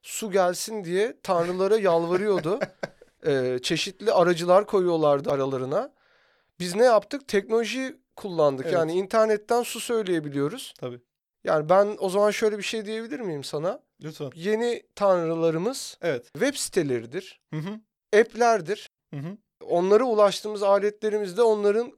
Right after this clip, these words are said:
Speaker 1: kulu ve elçisidir.
Speaker 2: Ben bunu Diyanet'e bir şekilde ulaştırırım, e-maille bilmem neyle falan filan.
Speaker 1: Evet.
Speaker 2: Ya da böyle notere tasdik ettirip oradan götürürüz Diyanet'e. Ay, belki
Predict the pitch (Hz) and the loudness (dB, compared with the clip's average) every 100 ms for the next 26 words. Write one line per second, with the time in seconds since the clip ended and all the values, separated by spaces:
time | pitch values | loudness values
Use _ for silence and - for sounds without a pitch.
0 | - 226 202 196 226 208 202 - 190 127 | -12 -6 -2 2 4 2 0 -10 -10 -10
1 | - - _ _ _ - 165 190 190 185 | -14 -20 _ _ _ -6 -2 0 -2 -6
2 | 208 - - 147 160 156 151 - 165 160 | -8 -10 -10 -2 0 0 -2 -2 -4 -4
3 | _ 147 - 160 151 160 - 160 151 - | _ -16 -12 -10 -6 -6 -2 -2 -2 -4
4 | 160 143 131 131 127 123 123 123 131 127 | -8 -8 -8 -6 -6 -8 -10 -10 -10 -10
5 | 127 127 120 - 123 123 120 156 190 _ | -8 -10 -10 -8 -6 -6 -8 -14 -16 _
6 | - 135 113 - - _ _ - 131 131 | -8 -6 -6 -12 -20 _ _ -10 -8 -6
7 | 139 131 139 - 160 147 156 147 156 147 | -6 -4 -4 -6 -10 -6 -6 -4 -6 -6
8 | - 127 - 160 165 - 165 147 127 127 | -10 -12 -10 -16 -16 -10 -6 -4 -4 -6
9 | _ _ - 131 120 123 117 113 120 120 | _ _ -14 -12 -12 -14 -14 -10 -10 -10
10 | - 185 - _ - - 110 127 160 123 | -12 -16 -16 _ -10 -8 -8 0 2 2
11 | - 160 160 | -4 -6 -6